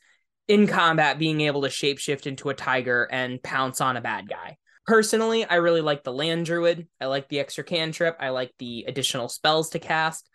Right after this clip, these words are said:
I have had an enormous amount of fun. I played a Land Druid level three through twenty. Um, so in terms of, like, if you're new to Druid and you don't want all these complicated things,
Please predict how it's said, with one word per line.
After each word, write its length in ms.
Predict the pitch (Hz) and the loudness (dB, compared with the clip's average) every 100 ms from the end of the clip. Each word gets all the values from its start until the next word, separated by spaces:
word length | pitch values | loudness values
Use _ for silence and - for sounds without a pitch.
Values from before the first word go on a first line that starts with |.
| _ | _
I 360 | - 143 151 151 | 0 2 2 2
have 260 | 143 143 | 0 -2
had 340 | - 151 139 135 | -2 -2 -2 -4
an 100 | 143 | -6
enormous 540 | 135 143 156 156 147 156 | -6 -2 0 0 -2 -4
amount 220 | 139 135 | -4 -4
of 80 | - | -4
fun. 240 | 143 135 | -2 -2
I 80 | 139 | -4
played 280 | - 165 147 | 0 0 0
a 60 | |
Land 340 | 143 143 147 139 | 0 0 -2 -2
Druid 300 | 143 135 135 | -2 0 0
level 280 | 131 127 - | -2 -4 -8
three 200 | 160 151 | -4 -4
through 200 | 151 147 | -4 -8
twenty. 400 | - 143 123 131 _ - - - - | -4 -4 -4 -8 _ -20 -20 -4 2
Um, 480 | 151 143 139 135 | 4 4 2 -2
so 160 | 156 156 | 0 2
in 120 | 147 | 2
terms 360 | 147 165 165 156 | 0 0 2 2
of, 280 | 151 139 135 | 4 4 0
like, 360 | 135 120 110 _ _ _ | -2 -2 -6 _ _ _
if 60 | - | -6
you're 160 | 147 | -2
new 200 | 175 202 | 2 4
to 80 | 196 | 4
Druid 640 | 139 147 160 147 139 135 135 | 0 0 2 2 2 0 -2
and 140 | 143 | -6
you 60 | 135 | -4
don't 260 | 147 147 | -4 -4
want 400 | 143 139 139 135 - | -6 -6 -2 -4 0
all 260 | 143 143 143 | 2 4 2
these 200 | 139 - | -4 -8
complicated 720 | 135 135 151 147 156 160 156 | -6 -4 -4 -2 -2 -2 -2
things, 460 | 160 165 165 165 | -4 -4 -6 -10